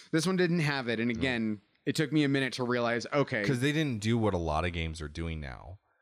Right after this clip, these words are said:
Speaker 2: And I, I wanna, I, you're gonna hear me say this a lot, right?
Speaker 1: Mm-hmm.
Speaker 2: Where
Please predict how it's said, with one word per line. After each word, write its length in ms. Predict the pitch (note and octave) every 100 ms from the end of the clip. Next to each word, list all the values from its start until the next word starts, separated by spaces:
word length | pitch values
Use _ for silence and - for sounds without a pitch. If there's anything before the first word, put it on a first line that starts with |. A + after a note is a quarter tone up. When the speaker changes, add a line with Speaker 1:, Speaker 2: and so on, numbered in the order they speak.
| _ _ -
Speaker 2:
And 160 | F#2
I, 160 | D2+ E2
I 80 | F2+
wanna, 300 | F2 F2 D#2+ -
I, 120 | - E2+ _ _
you're 160 | - B2
gonna 140 | C3+ B2
hear 160 | A#2+
me 100 | A#2
say 220 | G2+ A2
this 200 | G2 F2+
a 60 | D#2+
lot, 400 | D#2 D2+ C#2 A#1 _ -
right? 360 | F#2 E2+ F2 -
Speaker 1:
Mm-hmm. 420 | A#2+ A2+ G2+ G2
Speaker 2:
Where 560 | G#2 F#2+ F2+ E2+ D#2+